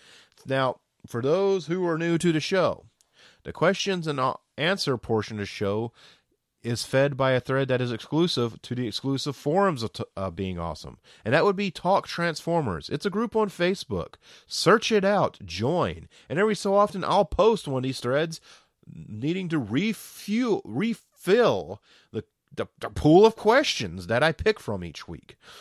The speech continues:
And I just did one this week, and it already filled up. The pool is full.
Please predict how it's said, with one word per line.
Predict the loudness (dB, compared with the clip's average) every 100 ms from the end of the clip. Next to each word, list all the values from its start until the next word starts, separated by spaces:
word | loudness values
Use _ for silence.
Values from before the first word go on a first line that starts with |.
| -20 _ _
And | -6 -2
I | -2
just | -2 2 2 2 -4 -20 _ _ _ _
did | 0 2 4
one | 4 4
this | 4 4
week, | 4 2 2
and | 0 4
it | 6 8
already | 8 8 4
filled | 2 4 6 6
up. | 4 2
The | -6
pool | -8 -4 -2 -2
is | -4
full. | -10 -4 0 2 0 -4